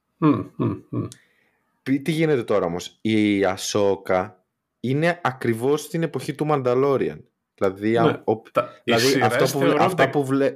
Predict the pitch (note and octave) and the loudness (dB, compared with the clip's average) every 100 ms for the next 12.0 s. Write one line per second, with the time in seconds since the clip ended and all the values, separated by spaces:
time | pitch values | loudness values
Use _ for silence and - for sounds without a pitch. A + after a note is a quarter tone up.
0 | - - _ _ _ _ _ _ - F2 | -6 -20 _ _ _ _ _ _ -14 -8
1 | G2 B2+ C3 A#2 A#2 B2+ C3 - F2+ - | -2 2 4 4 4 4 2 0 -2 -4
2 | - - G2+ G2 F#2 F#2 F#2 F#2 F#2 F#2 | -4 0 0 0 2 2 4 4 4 2
3 | F#2+ A2 B2+ _ _ _ _ _ _ _ | 0 -2 -8 _ _ _ _ _ _ _
4 | _ _ _ - G2 - B2 B2 A#2+ A#2+ | _ _ _ -2 -2 0 -2 0 0 -2
5 | - C3 A#2 F#2+ - F#2+ - A2 A2+ - | -2 -2 -2 -2 0 0 0 -2 -2 -4
6 | G#2+ G#2+ B2 B2+ C3 D3 D3+ - - B2 | -6 -2 0 0 0 -2 -2 -6 -2 0
7 | C3 C#3 C3+ C3 A#2+ C3 D3 C#3+ C3 C3 | 2 0 -2 -2 0 0 -2 -2 -2 0
8 | C3+ B2 A#2 A2 - C3+ - B2 B2 C3 | 0 2 0 0 -4 -4 -4 -4 -2 0
9 | A2+ F#2 D#2+ D#2 A#2+ A#2 A#2+ B2 A2+ D#2+ | 0 2 2 0 2 2 2 2 0 0
10 | C3 D3+ D2+ - C3 B2+ A#2+ B2 A#2+ C3 | 0 -2 -4 -6 -4 -2 -2 -2 -4 -2
11 | C3 B2 A2+ - B2 A#2+ B2+ A#2+ A#2+ G#2+ | -2 -2 -6 -2 -2 0 -2 -2 -4 -2